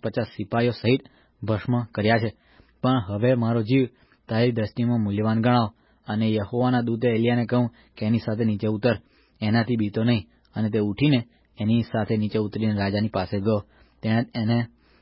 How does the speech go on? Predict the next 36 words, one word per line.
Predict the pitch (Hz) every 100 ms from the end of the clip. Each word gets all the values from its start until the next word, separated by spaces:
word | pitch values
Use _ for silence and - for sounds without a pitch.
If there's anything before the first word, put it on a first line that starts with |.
| -
તેણે | 110 127
એને | 139 135
કહ્યું | - 131 127
કે, | 117
"યહોવા | 107 110 123 -
એમ | 110 131
કહે | 131 123
છે | 110 101 _ _
કે | 101
શું | - 127 135 _ -
દેવવાણી | 107 113 123 127
મારફતે | 127 117 - 117 123
સલાહ | - 98 101 110
પૂછવા | 113 - 120
માટે | 120 123 123 _ _ -
ઇસ્રાયેલમાં | 104 117 117 120 113
દેવ | 104
નથી | 107 90 143 151 _ _ -
કે | 107
તે | 120 131 -
એક્રોનના | 104 - 117 123 117
દેવ | 110 110 - -
બાલ | 95 110
ઝબૂલને | 101 101 123 127
પૂછવા | 120 110 123 120 - _ _ _ -
ખેપિયા | - 107 120
મોકલ્યા | 113 101 113 117
છે? | 120 - _ _ - - 120
એ |
માટે | 123 131 123 135 131
જે | 113
પલંગ | 117 117 127
પર | 127 120
તું | 127
સૂતો | 117 117 113 139
છે, | 110